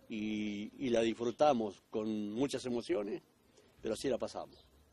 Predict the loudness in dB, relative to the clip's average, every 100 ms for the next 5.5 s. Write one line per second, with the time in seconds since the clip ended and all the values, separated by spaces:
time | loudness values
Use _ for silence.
0 | -14 -14 -16 _ _ _ _ _ -20 -14
1 | -14 -14 _ -20 _ _ -20 -6 -2 0
2 | 0 4 8 8 6 2 2 4 2 2
3 | 2 2 4 6 8 8 4 -2 _ _
4 | _ _ _ _ _ _ 0 2 4 2
5 | 0 4 4 4 0